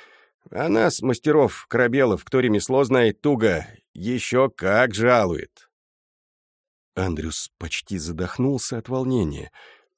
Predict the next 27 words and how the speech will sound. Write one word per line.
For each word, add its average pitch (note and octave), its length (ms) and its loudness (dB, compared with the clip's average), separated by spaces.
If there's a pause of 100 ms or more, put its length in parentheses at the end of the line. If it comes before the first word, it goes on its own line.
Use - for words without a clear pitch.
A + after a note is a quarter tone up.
(320)
Всё - 280 -2
это A#2+ 260 0
совпадало G#2+ 600 2
с - 120 -6
тем, C3+ 240 0
что - 220 -4
он G2 120 2
слышал G2 540 -4
о D#2 80 -2
царе G#2 320 -4
раньше. G2+ 560 -2 (960)
Но E2 220 -6
теперь, - 480 -6 (480)
когда G2 300 0
он G#2 160 4
увидел F#2 360 0
его E2+ 300 0
воочию, E2 800 -4 (560)
ему F#2+ 220 0
было G2+ 180 0
нелегко A2 680 -2
принять, D#3 400 -2
что - 180 -8
государь, G2+ 760 -2 (480)
он D#2 240 -6 (220)
такой, - 580 -4 (840)
худой, F#2 560 -4